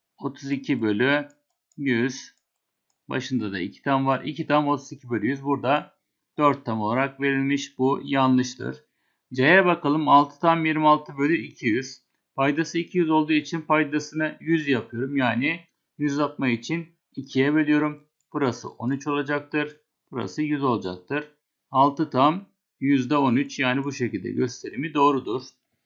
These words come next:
Ç'ye geçtik. Yedi tam yüzde dört.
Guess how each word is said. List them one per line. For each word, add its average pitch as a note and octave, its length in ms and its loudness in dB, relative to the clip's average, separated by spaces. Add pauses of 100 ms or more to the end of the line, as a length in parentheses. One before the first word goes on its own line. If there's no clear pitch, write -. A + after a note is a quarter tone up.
(240)
Ç'ye D#3+ 340 2
geçtik. F3 540 0 (380)
Yedi C#3+ 320 2
tam F3 400 2
yüzde D3+ 540 2
dört. C3 400 2